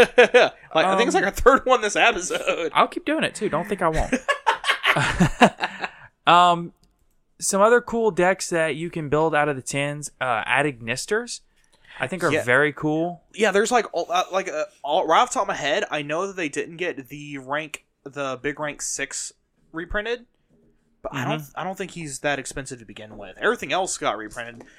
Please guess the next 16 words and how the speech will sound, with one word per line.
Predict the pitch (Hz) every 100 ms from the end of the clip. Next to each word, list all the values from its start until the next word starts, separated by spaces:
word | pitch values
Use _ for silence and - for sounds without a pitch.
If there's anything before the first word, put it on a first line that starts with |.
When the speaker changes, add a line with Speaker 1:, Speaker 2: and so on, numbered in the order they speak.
| - -
Speaker 1:
The | 156
main | 185 247 240 -
major | - 220 214
things | 240
that | 214
need | 208
to |
get | 185
reprinted | 151 147 196 196
though | 202
were | 170 156 156 147
the | 143 147 147 147 139
Fire | - - - 147 156 156
and | 120 135 131 127
Wind | 120 131 143
one | 160 190 208 233